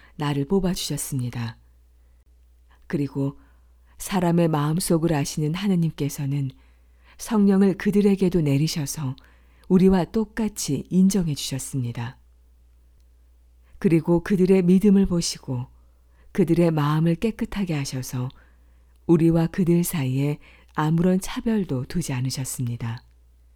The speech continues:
그런데 지금 여러분은 왜 우리의 조상들이나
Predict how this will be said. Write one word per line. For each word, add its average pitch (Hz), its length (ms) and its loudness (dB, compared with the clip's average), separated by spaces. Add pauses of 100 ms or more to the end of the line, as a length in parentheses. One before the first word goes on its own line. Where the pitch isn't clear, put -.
(360)
그런데 196 460 4
지금 190 340 4
여러분은 147 680 0 (540)
왜 185 260 4
우리의 190 420 6
조상들이나 151 960 0